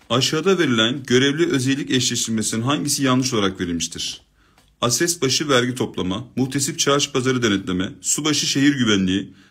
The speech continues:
kadı vakıfları denetleme, şehremin belediye işleri. Evet, hangisi yanlış verilmiştir? Yorumları açtım. Buyurun arkadaşlar. Buyurun. Muhtesip,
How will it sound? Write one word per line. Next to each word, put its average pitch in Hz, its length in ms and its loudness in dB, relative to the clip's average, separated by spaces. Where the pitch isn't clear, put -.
kadı 147 300 2
vakıfları 143 460 2
denetleme, 113 580 0
şehremin 151 720 2
belediye 120 320 4
işleri. 90 360 -2
Evet, 113 440 2
hangisi 165 560 -2
yanlış 147 560 2
verilmiştir? 117 760 0
Yorumları 135 480 2
açtım. 117 640 -2
Buyurun 135 440 4
arkadaşlar. 98 640 -4
Buyurun. 117 440 0
Muhtesip, 147 760 -2